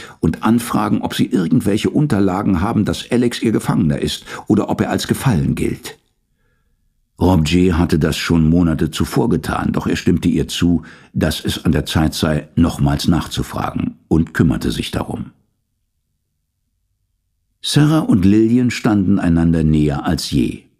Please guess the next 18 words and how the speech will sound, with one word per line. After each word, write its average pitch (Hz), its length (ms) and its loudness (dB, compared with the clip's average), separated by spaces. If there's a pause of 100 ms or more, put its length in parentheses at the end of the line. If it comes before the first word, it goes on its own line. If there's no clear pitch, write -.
(840)
Jay 123 280 4
Gager 92 500 2
hatte 82 420 0
ein 85 300 2
erfolgreiches 101 640 0
System 98 400 0
ausgeklügelt, 95 960 0
Post- - 400 -4
und 82 200 0
Konföderierten-Nachrichten 82 1400 0
durch 92 180 -2
die 101 100 0
feindlichen 85 580 0
Linien 85 300 2
nach 90 160 -2
Hause 92 300 0
zu - 140 -4
lotsen, - 520 -4